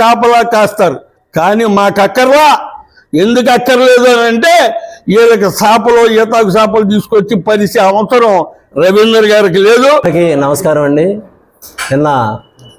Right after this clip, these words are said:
Speaker 2: వైసీపీ నాయకులు మాట్లాడినటువంటి మాటలకి అందరూ కూడా, బందరు ప్రజలందరూ కూడా నివ్వెరపోతున్నారు. ఆయన చెప్పేటువంటి మాటలు ఎలా సొల్లుగర్చును మాట్లాడనేది బందరు ప్రజలందరూ కూడా సోషల్ మీడియా కానివ్వండి,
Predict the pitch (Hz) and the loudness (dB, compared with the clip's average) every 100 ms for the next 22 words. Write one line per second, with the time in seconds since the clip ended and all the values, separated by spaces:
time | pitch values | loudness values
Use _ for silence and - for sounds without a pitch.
0 | - 139 143 156 139 123 101 - _ _ | -4 -2 0 -2 -2 -2 -4 -10 _ _
1 | - - 131 143 151 147 143 143 143 143 | -20 -12 -4 -2 0 0 0 0 -2 0
2 | 135 131 131 139 147 120 110 104 - _ | 0 0 -2 -2 -4 -2 -2 -4 -8 _
3 | _ _ _ _ - 131 143 143 143 135 | _ _ _ _ -4 -2 0 0 0 -2
4 | 117 117 - _ _ _ _ 120 131 147 | -2 -6 -10 _ _ _ _ -4 -2 -2
5 | 139 147 147 143 135 135 135 151 139 139 | -2 -2 -2 -2 -2 0 0 0 -2 -2
6 | 139 139 165 185 - - 131 - - 131 | -2 -2 -4 -8 -16 -20 -20 -14 -6 -2
7 | 156 147 147 190 175 180 160 156 165 160 | -2 -2 -4 -2 -2 -2 -2 -2 -2 -2
8 | 110 - _ _ _ _ - - - 123 | -4 -6 _ _ _ _ -20 -20 -20 -20
9 | 120 - _ _ _ - 143 175 185 165 | -20 -20 _ _ _ -6 -2 0 0 0
10 | - - 170 185 185 180 175 165 165 165 | -6 -4 -2 0 0 -2 -2 -2 -2 0
11 | 165 165 156 135 123 117 - - 135 160 | 0 0 0 -2 -2 -6 -18 -8 -4 -2
12 | 143 165 165 165 160 151 156 131 147 156 | -2 -2 -2 -2 -2 -2 -2 -2 -4 -2
13 | 160 156 151 143 143 147 143 | -2 0 0 0 0 -2 -2